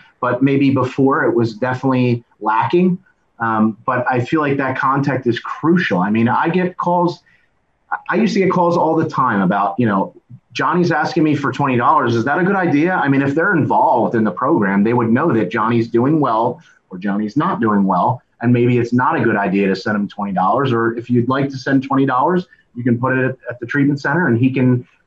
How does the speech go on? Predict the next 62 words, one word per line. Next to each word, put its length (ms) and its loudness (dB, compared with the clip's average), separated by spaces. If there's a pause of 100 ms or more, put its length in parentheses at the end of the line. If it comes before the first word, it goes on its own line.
(120)
you 80 0
know, 140 0
we, 200 4
we 180 2
can 120 0
take 180 0
him 100 2
shopping 500 0
and 140 2
get 140 -2
him, 280 2
get 160 -2
him 100 0
what 100 2
he 80 4
needs. 380 2
And, 260 0
and 100 0
then, 120 2
you 100 4
know, 180 2
he 100 2
got 220 -2
what 100 0
he 80 2
needed 320 4
and 140 4
not 260 0
what 100 2
he 80 6
didn't. 360 0 (500)
Um, 420 0
so 160 -2
there's 220 0
different 340 -2
ways 340 0
to, 440 -2 (360)
um, 400 -2 (100)
to 140 -4
help 240 0
out 160 -2
the 80 0
family. 380 0
I 120 -2
think 180 0
that's 240 -4
one 120 0
of 80 0
the 60 2
big 220 0
ones, 240 2
because 360 -2
there's, 340 -2 (220)
when 120 0
you're 120 2
a 60 -2
thousand 420 0
miles 300 0
away 200 0
from 160 0
your 140 0
kid, 500 -2